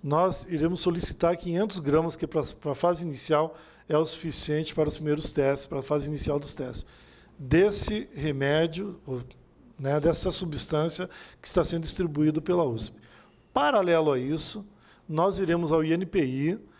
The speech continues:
buscar o roteiro da substância, é, utilizado, descrito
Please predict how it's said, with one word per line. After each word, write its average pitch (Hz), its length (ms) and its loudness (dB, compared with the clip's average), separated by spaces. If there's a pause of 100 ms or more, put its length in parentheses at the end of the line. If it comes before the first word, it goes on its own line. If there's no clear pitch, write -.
(240)
buscar 185 520 2
o 190 40 4
roteiro 220 760 2
da 156 120 4
substância, 156 880 -2 (680)
é, 139 300 -2
utilizado, 170 720 2
descrito 180 840 0